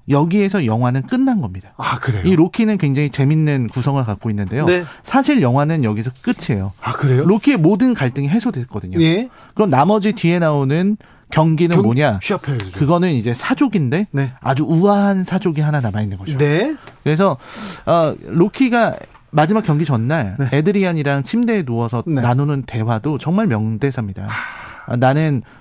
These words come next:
Speaker 1: 다, 삼, 삼 라운드 만에 포기하고 내려오는 그런 시시한 복서는 되고 싶지 않다.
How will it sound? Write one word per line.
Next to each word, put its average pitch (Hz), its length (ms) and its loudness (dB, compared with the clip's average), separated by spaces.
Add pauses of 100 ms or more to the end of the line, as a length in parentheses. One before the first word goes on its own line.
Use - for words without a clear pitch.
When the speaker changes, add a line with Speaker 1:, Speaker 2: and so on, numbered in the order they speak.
(140)
Speaker 1:
다, 139 260 0
삼, 269 420 0 (180)
삼 285 300 0
라운드 277 360 2
만에 190 300 0
포기하고 214 480 0
내려오는 123 680 0 (280)
그런 175 200 0
시시한 254 480 0
복서는 185 420 -4
되고 117 200 -4
싶지 - 180 -12
않다. 98 320 -12